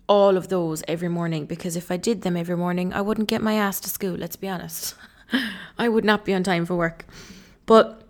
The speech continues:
pick and choose, like, two or three every day and just see how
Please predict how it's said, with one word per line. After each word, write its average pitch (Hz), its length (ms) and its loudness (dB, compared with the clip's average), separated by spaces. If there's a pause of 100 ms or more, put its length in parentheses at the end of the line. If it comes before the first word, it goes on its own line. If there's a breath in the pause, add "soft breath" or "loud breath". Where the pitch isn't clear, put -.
(760)
pick 294 200 0
and 277 120 6
choose, 254 280 4
like, 190 180 2
two 226 160 2
or 202 80 4
three 202 420 -2
every 185 280 -2
day 175 340 -2 (720 soft breath)
and 202 140 4
just 208 220 2
see 220 400 2
how 196 540 4